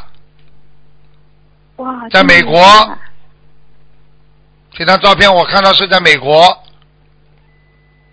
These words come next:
Speaker 1: 哦，这样、嗯。
Speaker 2: 好了。
Speaker 1: 因为这个最近共修组都在，都在，呃，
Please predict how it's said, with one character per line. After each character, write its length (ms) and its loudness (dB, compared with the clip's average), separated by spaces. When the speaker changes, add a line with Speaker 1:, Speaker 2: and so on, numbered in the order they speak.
Speaker 1:
哦， 540 -10
这 80 -8
样、 180 -6
嗯。 280 -16
Speaker 2:
好 140 -6
了。 200 2
Speaker 1:
因 60 0
为 80 -12
这 80 -8
个 140 -4
最 120 -6
近 200 -6
共 260 -2
修 160 -6
组 180 -10
都 160 -6
在， 120 -6
都 140 -8
在， 100 -8
呃， 360 -10